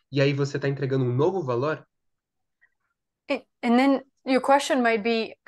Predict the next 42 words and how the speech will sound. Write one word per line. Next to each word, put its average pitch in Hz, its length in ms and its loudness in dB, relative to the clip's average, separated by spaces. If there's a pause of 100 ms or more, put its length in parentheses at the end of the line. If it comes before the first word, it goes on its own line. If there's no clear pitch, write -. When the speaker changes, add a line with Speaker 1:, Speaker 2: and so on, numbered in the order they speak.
(180)
Speaker 2:
"What's 220 400 0
my 196 220 2
value?" 190 520 0 (1400)
Speaker 1:
E 135 60 -4
a - 20 0
sua 135 120 -6
pergunta 135 280 -4
talvez 131 300 -4
seja, 113 380 -6
"Qual 180 180 2
é 180 60 4
o 135 40 2
meu 117 140 0
valor?" 117 360 -6 (880)
Speaker 2:
Because 214 460 0
the 233 100 0
value 247 440 2
that 233 160 2
I 214 100 2
was 214 200 -4
graded 240 400 -2
in 226 140 -6
school 220 360 -8
is 190 140 -8
how 240 240 -4
much 254 320 -6
can 220 160 -8
I 208 160 -4
know? 185 600 -6 (1040)
Speaker 1:
Porque 120 200 -4
o 113 40 2
valor 139 320 0
que - 160 -6
eu 143 100 2
fui 139 200 -6
criado 120 300 -2
na 117 100 -2
escola 156 380 -2
é 131 40 0
quanto 165 360 -4
eu 180 80 0
sei. - 400 -6